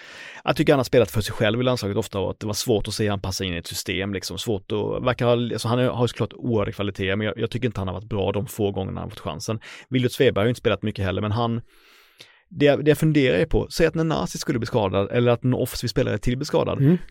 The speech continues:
Speaker 1: Tror du liksom, hur lo-, tror du att Potter någon gång, hur många som än blir skadade, skulle ha med dem på reservlistan? Eller har han bara bestämt sig, de ska inte med till V M?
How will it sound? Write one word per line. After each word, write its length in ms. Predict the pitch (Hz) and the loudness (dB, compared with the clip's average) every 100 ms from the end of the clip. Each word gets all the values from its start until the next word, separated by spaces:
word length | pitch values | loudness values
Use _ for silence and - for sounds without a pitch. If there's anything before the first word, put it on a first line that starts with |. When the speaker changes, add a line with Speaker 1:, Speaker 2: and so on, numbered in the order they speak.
| - | 0
Speaker 1:
Tror 80 | 160 | 4
du 60 | 147 | 4
liksom, 280 | 139 143 127 - - | 4 2 0 -6 2
hur 120 | 160 | 4
lo-, 200 | 165 160 - - - | 6 4 2 -12 0
tror 100 | 170 | 4
du 60 | 160 | 6
att 200 | 151 - - - - | 4 -6 -14 -2 2
Potter 300 | 165 - 147 | 4 4 4
någon 640 | 165 180 185 220 247 226 | 4 6 8 8 6 4
gång, 300 | 170 110 101 113 - - | 4 2 0 -6 -10 2
hur 240 | - 208 | 6 8
många 320 | 202 214 175 156 | 8 6 6 4
som 120 | 170 | 2
än 80 | 143 | 2
blir 100 | 135 | 4
skadade, 460 | 180 147 113 127 | 6 6 6 2
skulle 320 | 160 185 147 | 2 4 6
ha 80 | 127 | 6
med 240 | 139 123 117 | 6 6 6
dem 160 | 113 | 4
på 80 | 113 | 2
reservlistan? 520 | 117 131 107 104 123 | 0 0 0 0 2
Eller 140 | 135 139 | 2 4
har 100 | 151 | 4
han 100 | 143 | 4
bara 120 | 131 | 2
bestämt 320 | 117 117 107 | 0 -2 -2
sig, 120 | 110 | -4
de 320 | 110 117 123 113 | -2 2 2 2
ska 300 | - 113 131 | -4 -4 -4
inte 180 | 131 | -4
med 160 | 120 98 | -4 -4
till 100 | 110 | -4
V 140 | 117 | -4
M? 140 | 101 | -4